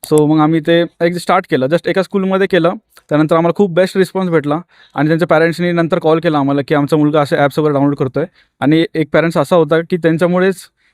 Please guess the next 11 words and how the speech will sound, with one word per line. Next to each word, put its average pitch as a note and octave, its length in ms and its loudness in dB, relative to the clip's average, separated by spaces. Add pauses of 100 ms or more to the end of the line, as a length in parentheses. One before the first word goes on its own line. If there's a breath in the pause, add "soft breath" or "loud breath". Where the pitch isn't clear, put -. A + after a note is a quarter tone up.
झालं D#3+ 220 2
होतं, B2 200 0
त्या C3+ 160 -2
मुलामुळेच D#3 420 2
झालं D3 220 -2
होतं. G#2+ 200 -4 (400 soft breath)
तर C#3 100 -4
आम्ही D3 200 0
नंतर D#3 260 0
बाकीच्या D#3+ 380 0
दुसऱ्या F3 520 0